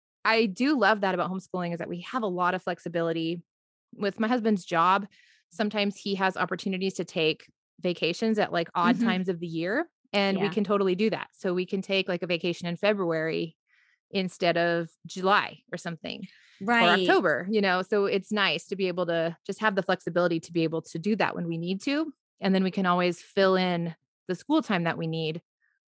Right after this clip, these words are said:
Speaker 1: any other time. So.
Speaker 2: Yeah, that's really awesome. When we were active duty military, we had several military friends of ours that homeschooled their kids because they never knew when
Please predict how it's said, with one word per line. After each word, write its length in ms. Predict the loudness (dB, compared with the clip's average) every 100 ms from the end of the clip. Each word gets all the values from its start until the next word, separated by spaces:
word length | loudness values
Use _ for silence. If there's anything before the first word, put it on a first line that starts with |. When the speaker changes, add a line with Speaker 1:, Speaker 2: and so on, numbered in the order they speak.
| _ _
Speaker 1:
any 220 | -4 -2 -4
other 140 | -6
time. 300 | -10 -14 -16 _ _ _ _
So. 140 | -6
Speaker 2:
Yeah, 320 | -2 0 0 -2
that's 240 | -4 -4 -4
really 220 | -4 0
awesome. 440 | 2 2 0 -4 -6 -4
When 160 | -2
we 100 | 0
were 60 | 0
active 300 | 0 -2 -4
duty 200 | -4 -4
military, 580 | -4 -8 -10 -8 -6 -4
we 140 | -4
had 300 | -4 -6 -6
several 580 | -2 -2 0 -4 -4 -8 _ _ _ _ -4
military 420 | -2 0 2 0
friends 380 | 0 0 0 0
of 100 | 0
ours 420 | 0 0 -4 -6
that 400 | -2 0 2 0 -6 _ -12 -6
homeschooled 440 | -6 -6 -10 -8
their 120 | -8
kids 640 | -8 -8 -6 -6 -6 -6 -6
because 460 | -8 -2 0 0 0
they 100 | 0
never 240 | 2 0
knew 300 | 2 2 0
when 580 | 0 -2 -2 -2 -6 -6